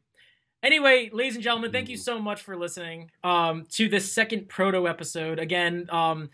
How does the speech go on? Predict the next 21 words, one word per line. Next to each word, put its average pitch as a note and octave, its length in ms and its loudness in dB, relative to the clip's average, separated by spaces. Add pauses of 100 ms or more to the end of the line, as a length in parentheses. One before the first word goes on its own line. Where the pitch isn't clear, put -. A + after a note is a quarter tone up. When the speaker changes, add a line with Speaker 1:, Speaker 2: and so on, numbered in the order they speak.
(140)
Speaker 1:
starting G#3+ 300 2
with G#3 80 0
the G3+ 60 0
next F3+ 220 0
episode, F3 340 -2
we're E3+ 100 -2
gonna E3+ 140 0
get D#3+ 120 -2
more D#3+ 140 -4
into D#3+ 120 -8
the D#3 80 -12
format D3+ 420 -6
and D3 100 -10
all D3 120 -8
that. D3 260 -6 (300)
Uh, D#3 220 4
so D#3+ 120 -6
thanks G3+ 180 0
for G#3 80 0
sticking G3+ 260 -4
around. G#3+ 480 2